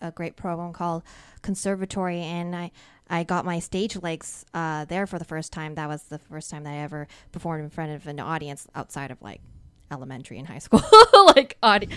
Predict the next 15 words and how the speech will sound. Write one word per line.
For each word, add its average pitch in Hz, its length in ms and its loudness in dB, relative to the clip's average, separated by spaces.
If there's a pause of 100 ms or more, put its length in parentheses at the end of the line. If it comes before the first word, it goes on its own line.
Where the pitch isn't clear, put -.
(200)
assemblies 185 540 -8
and 170 100 -14
such. 156 240 -12 (320)
But, 214 140 -6
uh, 175 460 -6 (200)
um, 170 640 -8 (380)
yeah, 226 400 -8
so, 190 400 -8 (100)
and 185 140 -6
then 185 140 -6
because 208 280 -6
of 196 80 -6
that, 196 320 -6
then 180 200 -10
I 170 220 -10